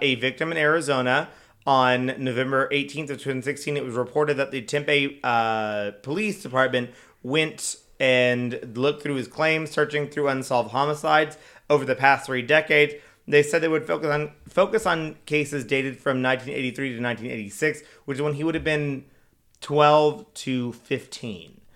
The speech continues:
Uh, which, I mean, he did, uh, kidnap and rape someone at the age of fifteen, so it's not like it's abnormal. Uh, when he was living with his father,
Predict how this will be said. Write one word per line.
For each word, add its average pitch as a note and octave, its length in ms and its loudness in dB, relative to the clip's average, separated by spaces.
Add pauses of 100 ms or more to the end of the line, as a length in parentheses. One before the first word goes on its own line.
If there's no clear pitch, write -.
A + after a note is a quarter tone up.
(300)
Uh, A#2+ 240 2
which, D3 440 -2
I A2+ 100 -4
mean, A#2 120 -4
he A#2 160 -8
did, A2+ 300 -6 (440)
uh, F#2+ 540 -4 (300)
kidnap C#3 340 -2
and A2+ 180 -6
rape B2 220 -4
someone F#2+ 260 -12
at F2 60 -16
the G2+ 140 -8
age F#2+ 120 -12
of E2+ 120 -16
fifteen, F2 540 -16
so F2 260 -12
it's - 120 -20
not G2+ 220 -14
like F#2 180 -14
it's - 280 -20 (480)
abnormal. G2 680 -8 (320)
Uh, A#2+ 280 2
when C#3 300 0
he C#3 180 -4
was C3+ 160 -2
living D3+ 200 0
with D3 120 -4
his B2+ 140 -8
father, A#2+ 480 0